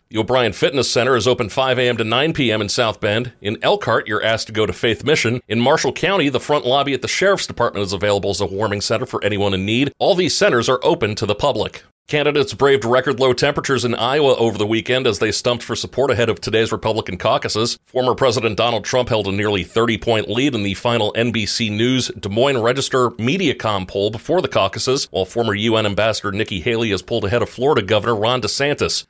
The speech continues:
The severe cold weather could play a part in turnout for the caucuses, but candidates are encouraging voters to participate. The twenty twenty-four Republican caucuses will start at seven o'clock tonight in all ninety-nine counties in Iowa. Four people are dead following a tragic hot air balloon crash in Arizona.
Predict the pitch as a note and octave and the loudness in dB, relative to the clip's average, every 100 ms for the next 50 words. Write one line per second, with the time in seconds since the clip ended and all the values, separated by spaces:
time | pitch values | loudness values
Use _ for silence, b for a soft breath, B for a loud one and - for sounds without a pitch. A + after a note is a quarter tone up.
0 | _ - B2+ D3 C#3+ B2+ G#2+ D3+ B2+ - | _ -6 -2 0 2 2 2 2 0 2
1 | G#3 F3+ D3 B2 - E3 C#3+ G#2+ - G3+ | 0 2 0 0 2 0 0 -4 0 2
2 | B2+ G2+ G#2 - G#2+ G2 G#2+ C3 B2 G2+ | 2 0 -2 -2 0 0 0 0 0 -4
3 | - B2 A#2+ G#2 - A#2 C3+ G#2 C#3+ C3 | -2 0 0 0 0 2 2 0 0 0
4 | A2 F2+ F#2+ A#2 - C#3+ C3 F3+ - F2 | 0 0 0 0 -2 -2 0 0 0 -2
5 | - _ F#2 - A2 G2+ A2 F#2 G#2+ G2+ | -2 _ -10 -4 -4 -2 -2 -2 0 0
6 | F#2 A2+ G#2 F2 F#2 G#2 G#2 G2 G2+ F#2 | 2 0 -2 -4 -2 0 0 -2 -4 -6
7 | - A2+ G2+ - - C3+ A2+ - C#3+ C#3+ | -2 0 0 -2 0 0 0 0 0 0
8 | A2 F2+ G#2+ G#2+ A2 G2 A2+ A#2 G2+ G#2 | -2 0 -2 -2 -2 0 2 2 0 -2
9 | A2 G#2 G#2 - C3 G#2 F#2+ F2+ F#2 F2 | -2 -2 -2 -2 -2 0 -2 -2 0 0
10 | E2+ E2 - _ _ E3 F#3 E3+ F3+ C#3+ | 0 -4 -6 _ _ 0 2 4 2 2
11 | A#2+ B2 B2+ C3 C3+ A#2+ G#2+ C3+ C3 A#2+ | 4 4 4 2 2 2 0 0 0 -2
12 | - B2+ A#2+ B2 A2 A2 C#3+ D3 A#2 G2+ | 0 0 2 0 0 0 0 0 0 2
13 | G#2 B2 G#2+ B2 B2 B2+ C#3 A#2+ E2 | 2 0 0 2 2 2 2 2 -2